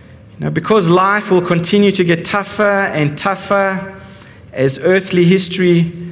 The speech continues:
speeds along to its final day, encouragement is necessary. It, it's more and more important that we do this.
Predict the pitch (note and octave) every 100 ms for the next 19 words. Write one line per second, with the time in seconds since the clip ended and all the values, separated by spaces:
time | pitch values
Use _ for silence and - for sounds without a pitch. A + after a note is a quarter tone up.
0 | - - - - - - G3+ F3 E3+ E3+
1 | F3+ F3+ F3+ E3 D3 - - - - F3+
2 | F3 E3 C#3+ C#3+ D3 E3 E3+ - - -
3 | - - - - D3+ - G#3+ A3+ A3+ G3+
4 | F3+ E3+ F3+ - E3+ E3 D#3+ D#3 D#3 F#3+
5 | C#4+ - - - C#3 G#2 G2+ G2+ - -
6 | - - - D3+ - - - - - D3+
7 | D3 D#3+ A3 C4 G#3 F#3+ A3 A3 A#3 D#4
8 | - C3 C3 F3 F#3 E3 B3 D4 G#2 -
9 | - - -